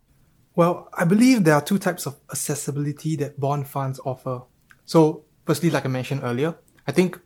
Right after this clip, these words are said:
almost anyone today can buy into any retail bond funds with just a thousand bucks. And in contrast, I think, uh, what was mentioned earlier is that a full lot of bonds require a minimum sum of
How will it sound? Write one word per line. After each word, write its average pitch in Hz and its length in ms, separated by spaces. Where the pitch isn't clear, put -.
almost 170 420
anyone 151 380
today 143 320
can 127 280
buy 143 220
into 135 260
any 139 280
retail 131 360
bond 127 240
funds 123 320
with 135 100
just 156 140
a 143 40
thousand 127 300
bucks. - 380
And 135 80
in 139 80
contrast, 151 640
I 131 40
think, 151 360
uh, 127 100
what 143 160
was 123 100
mentioned 135 360
earlier 135 240
is 120 100
that 123 240
a - 40
full 160 200
lot 143 160
of 120 160
bonds 139 480
require 131 340
a 127 40
minimum 131 280
sum 135 200
of 127 100